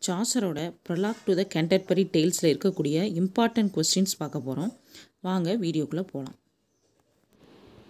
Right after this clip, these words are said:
Prologue to the Canterbury Tales story takes place fourteenth century. Written in thirteen eighty-seven to தௌசண்ட் ஃபோர் ஹண்ட்ரட்.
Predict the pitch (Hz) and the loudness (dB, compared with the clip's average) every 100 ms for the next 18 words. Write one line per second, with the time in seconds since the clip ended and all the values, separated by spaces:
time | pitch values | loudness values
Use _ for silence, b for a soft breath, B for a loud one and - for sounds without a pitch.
0 | b b b b - 175 175 190 - 180 | b b b b -2 2 2 0 2 4
1 | 190 180 165 175 - 165 165 156 151 214 | 4 4 2 0 2 2 2 4 4 2
2 | - 190 180 202 196 170 170 - 175 202 | 0 4 8 6 8 6 6 4 6 6
3 | - 180 180 185 180 175 165 156 147 165 | 6 2 6 4 4 0 0 0 0 2
4 | 302 - - - - - - - B B | 2 -2 -18 -20 -20 -20 -20 -20 B B
5 | B B B - 180 - 220 214 233 240 | B B B -8 -6 6 10 12 10 10
6 | - 202 196 220 220 226 190 185 208 202 | 10 10 10 8 8 8 6 4 2 4
7 | 170 170 - 277 415 - - - 165 - | 4 4 8 8 8 0 -6 2 4 6
8 | 202 247 151 160 160 135 127 127 | 4 4 4 4 2 0 -2 -8